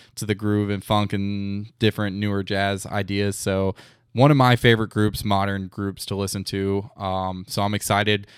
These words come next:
I'm excited 'cause I don't think Max has listened to a whole lot of Butcher Brown. I know, uh, he's been exposed to a little bit,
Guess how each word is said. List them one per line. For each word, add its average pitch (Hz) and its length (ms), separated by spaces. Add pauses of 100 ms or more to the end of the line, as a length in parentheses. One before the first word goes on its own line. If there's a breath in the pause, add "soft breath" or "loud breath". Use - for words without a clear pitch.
(140 soft breath)
I'm 135 80
excited 160 260
'cause - 100
I 139 60
don't 165 160
think 160 160
Max 123 240
has 113 100
listened 107 280
to 110 100
a 98 60
whole 101 160
lot 98 200
of 104 120
Butcher 113 240
Brown. 110 160
I 107 60
know, 104 260
uh, 95 320
he's 101 240
been 104 100
exposed 98 380
to 98 80
a 95 100
little 101 220
bit, 110 280